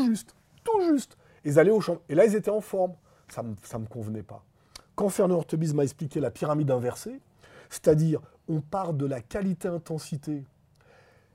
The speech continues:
vers la quantité de qualité-intensité au juste contour de l'épreuve,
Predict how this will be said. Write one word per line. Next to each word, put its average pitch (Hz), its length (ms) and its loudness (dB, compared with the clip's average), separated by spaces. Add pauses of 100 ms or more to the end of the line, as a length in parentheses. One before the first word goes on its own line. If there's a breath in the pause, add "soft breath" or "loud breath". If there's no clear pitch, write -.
vers 175 240 6
la 165 140 2 (160)
quantité 381 640 6 (180)
de 254 100 0
qualité-intensité 190 1200 -2
au 156 160 4
juste 180 300 0
contour 156 320 0
de 139 80 2
l'épreuve, 127 540 -4